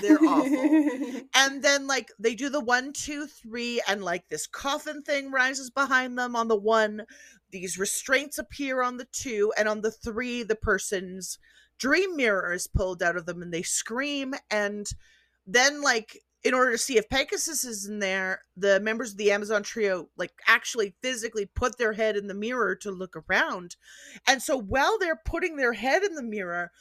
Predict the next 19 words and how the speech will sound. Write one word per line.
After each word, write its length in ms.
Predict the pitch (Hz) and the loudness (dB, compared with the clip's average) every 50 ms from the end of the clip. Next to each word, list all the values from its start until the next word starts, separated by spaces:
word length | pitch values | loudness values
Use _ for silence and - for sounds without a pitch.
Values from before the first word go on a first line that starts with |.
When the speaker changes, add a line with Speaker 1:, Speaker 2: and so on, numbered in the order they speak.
| - - _ _ | -20 -20 _ _
Speaker 1:
the 160 | - 254 196 - - | 0 0 0 0 -2
bound 440 | 226 233 247 277 359 403 403 - | 0 0 0 0 -2 -6 -8 -8
person 380 | - - 285 262 226 - 247 214 | -6 -6 -4 -6 -6 -8 -8 -8
is 140 | 190 165 - | -8 -6 -4
screaming 1120 | - - - - - - - 202 170 156 185 214 220 196 170 127 73 64 - - - 208 - | -4 -4 -4 -4 -4 -6 -8 -10 -8 -4 -2 -2 -2 -2 -4 -6 -8 -10 -14 -18 -18 -16 -10
Speaker 2:
Mm-hmm. 500 | 214 214 220 208 220 208 190 180 180 180 196 208 _ - | -8 -6 -6 -6 -6 -6 -6 -6 -8 -10 -12 -14 _ -4
Speaker 1:
in 180 | 190 180 165 160 | -2 -2 -2 -4
pain. 520 | - - 202 196 214 190 160 156 170 175 - - - - - - - - - _ _ - | -8 -6 -6 -4 -4 -6 -8 -10 -12 -14 -16 -20 -20 -20 -20 -20 -20 -20 -20 _ _ 4
And 260 | 226 233 226 226 233 - - | 4 6 4 4 0 -2 2
every 280 | 254 254 277 285 381 359 | 2 2 4 2 0 -2
so 260 | - - 403 370 330 | -2 -2 0 2 4
often, 540 | 302 294 302 302 302 302 294 285 269 277 - - 254 254 214 - | 4 2 2 0 0 0 0 -2 -2 -8 -16 -20 -20 -20 -6 0
they 140 | 190 233 254 226 | 2 2 2 2
let 240 | 233 226 240 247 269 | 0 0 0 2 2
out 260 | 277 269 262 240 - | 2 0 -2 -4 -6
these 260 | 262 240 226 196 - | -8 -8 -6 -6 -6
little 340 | 226 208 226 254 277 285 254 | -4 -2 -2 0 0 -2 -4
gloating, 600 | 202 - 208 202 208 220 220 269 254 285 269 262 | -4 -6 -2 2 4 6 6 6 4 0 -2 0
like, 160 | 262 262 262 | 0 0 0